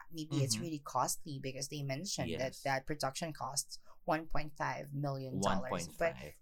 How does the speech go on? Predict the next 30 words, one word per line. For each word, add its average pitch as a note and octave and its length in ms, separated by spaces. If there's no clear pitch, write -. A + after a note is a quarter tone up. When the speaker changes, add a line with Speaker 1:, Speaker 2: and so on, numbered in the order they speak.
Speaker 1:
right? - 320
Speaker 2:
Mm-hmm. - 100
Speaker 1:
But B3+ 240
then A#3+ 160
again, G3 480
kaya B3 300
natin, F#3 760
diba? D#3+ 360
Speaker 2:
Yes. F3 320
Speaker 1:
If - 80
only A#3 240
we G#3 160
have E3+ 340
that D#3+ 300
one E3 160
hundred E3+ 240
percent D#3+ 400
support C#3 400
from D3+ 160
everyone. - 640
Wow. - 180
Speaker 2:
Yes. - 160
Kasi - 240
parang, G3+ 500
the D#3 80
thing G3 240
is, F#3 100
Alwin, B2+ 460
diba? G2 260
Like, A2 380